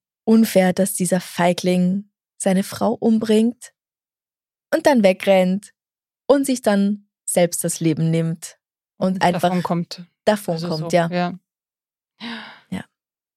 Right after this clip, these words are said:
Speaker 1: Ich hab leider nicht herausgefunden, was mit den Kindern passiert ist, aber sie waren, wie du auch schon gesagt hast,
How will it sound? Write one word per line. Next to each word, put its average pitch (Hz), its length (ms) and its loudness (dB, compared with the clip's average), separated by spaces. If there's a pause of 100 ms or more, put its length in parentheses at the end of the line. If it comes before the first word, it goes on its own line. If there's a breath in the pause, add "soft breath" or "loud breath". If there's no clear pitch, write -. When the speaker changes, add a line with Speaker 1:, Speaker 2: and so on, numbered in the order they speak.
(640)
Speaker 1:
Ich - 140 -4
hab 202 120 0
leider 180 240 4
nicht 196 160 0
herausgefunden, 180 840 0
was 180 180 -2
mit 180 200 -2
den 185 180 -2
Kindern 226 380 2
passiert 208 480 -4
ist, 202 460 -6
aber 185 180 0
sie 180 160 -4
waren, 180 300 2 (340)
wie 185 120 -2
du 180 120 0
auch 185 80 -2
schon 185 140 0
gesagt 185 320 -2
hast, 185 200 -2